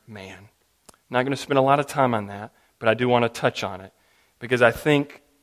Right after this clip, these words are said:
what Paul is getting at is that though we see outside of us,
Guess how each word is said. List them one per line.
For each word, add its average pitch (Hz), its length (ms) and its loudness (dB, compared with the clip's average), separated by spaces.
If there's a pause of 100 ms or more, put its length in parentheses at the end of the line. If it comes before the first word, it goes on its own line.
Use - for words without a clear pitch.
what 127 380 2
Paul 139 460 4
is 113 180 -6
getting 135 360 0
at 104 360 -12 (420)
is 117 240 -2
that 117 400 -2
though 151 540 4 (100)
we 127 160 0
see 156 320 0
outside 139 520 4
of 151 120 0
us, 156 400 0